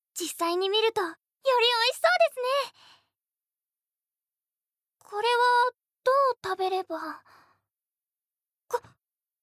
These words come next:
豪快な一口。家でこのように食べたら怒られますが。い-、いきます。はっ。えー、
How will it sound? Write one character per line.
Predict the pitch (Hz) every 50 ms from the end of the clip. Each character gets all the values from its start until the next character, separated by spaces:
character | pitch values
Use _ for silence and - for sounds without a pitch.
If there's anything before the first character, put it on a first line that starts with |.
| _ -
豪 | 415 381 403 415 427
快 | - 508 480 480 453
な | 466 508 508
一 | 508 - - 523 508 508
口。 | - - - 539 392 359 - - - - - - - - _ _ _ _ _ _ _ _ _ _ _ _ 427 403 403
家 | 403 415 415
で | 415 415 381
こ | - 339 349
の | 359 381
よ | 392 403 427 427
う |
に | 392 359 359 -
食 | 392 415
べ | 415 415
た | 403 415 381
ら | 349 330
怒 | 359 370 - - 453 466
ら | 480 480
れ | 480 466
ま | 480 494 494
す | 480 - 480
が。 | 453 403 370 359 339 - - - - - - - _ _ _ _ _ _ _ _ _ _ _ _ _ _ _ _ _ _
い-、 | - - _ _ _ _ _ _ _ _ _ _ _ _ _ _ _ _ _ _ - - 359
い |
き | - - 427
ま | 440 427 494
す。 | - - - _ - - - - _ _ _ _ _ _ _ _ _ _ _ _ _ _ _ _ _ _
は | - - - 807
っ。 | - _ _ _ _ _ _ _ _ _ _ _ _ _ _ _ _ _ _ _ _ _ _ _ _ _ _ _ _ _ _ _ _ _ _ _ _ _ _ _ _ _ _ _ _ _ _ _ _ _ _ _ _ _ _ _ _ _ _ _ _
え | 226 226 233 240 240 247 254 254 262 262 269
ー、 | 277